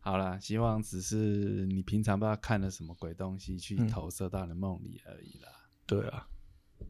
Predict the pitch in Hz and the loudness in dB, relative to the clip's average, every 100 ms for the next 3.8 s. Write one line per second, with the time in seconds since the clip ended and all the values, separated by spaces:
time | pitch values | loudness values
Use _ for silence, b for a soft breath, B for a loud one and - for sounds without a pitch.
0 | - B B B B B B 101 101 92 | -14 B B B B B B 10 10 8
1 | - 123 120 107 95 120 110 95 90 87 | 8 10 8 6 6 8 8 6 0 -4
2 | 90 90 98 - _ _ _ _ _ _ | -4 -8 -10 -14 _ _ _ _ _ _
3 | - 110 104 85 82 - 76 - | 6 6 8 2 0 -4 -6 -8